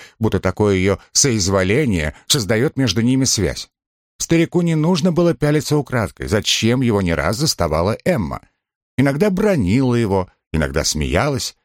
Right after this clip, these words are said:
а чаще всего делала вид, что не замечает. Она стерла улыбку с лица уже дома, когда Дора, квартирная хозяйка, пара суженых или подружек мужчин,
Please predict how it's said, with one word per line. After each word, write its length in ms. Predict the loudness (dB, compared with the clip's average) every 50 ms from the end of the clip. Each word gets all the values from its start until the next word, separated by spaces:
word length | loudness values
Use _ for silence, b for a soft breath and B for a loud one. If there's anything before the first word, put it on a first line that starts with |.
| _ _ _ -4
а 140 | -4 -2
чаще 400 | 0 0 0 0 2 0 0 -2
всего 300 | -4 -8 -6 -4 -2 -2
делала 460 | -2 0 0 0 2 0 0 0 0 0
вид, 280 | 0 -2 -2 -4 -10 _ _ _ _ _ -8
что 180 | -4 -2 -2 0
не 120 | -2 -4
замечает. 640 | -4 -6 -6 -6 -4 -4 -4 -4 -6 -14 _ _ _ _ _ _ _ _ _ _ _ _ _ _ _ _ _ _ _ _ _ _ _ _ _ 0
Она 200 | 0 2 2 2
стерла 440 | 0 0 2 2 2 2 2 0 0
улыбку 460 | 2 2 2 0 0 0 0 -2 -2
с 120 | 0 0
лица 360 | 0 0 0 0 0 0 0
уже 260 | 0 0 0 0 0 0
дома, 480 | 0 0 0 2 2 0 -2 -4 -4
когда 320 | -4 -4 -2 0 -2 -2 -2
Дора, 480 | 0 0 0 0 0 0 -2 -4 b b b b -4
квартирная 480 | -4 -4 0 0 0 0 2 0 0
хозяйка, 640 | 0 0 -2 -2 0 0 0 0 0 -2 -2 -4 -4
пара 240 | -2 -2 -2 0 0
суженых 560 | -2 0 0 0 2 2 2 2 0 0 0
или 100 | -2 -2
подружек 460 | 0 0 -2 0 0 -2 -2 -4 -4
мужчин, 460 | -2 -2 0 0 0 0 0 0 -2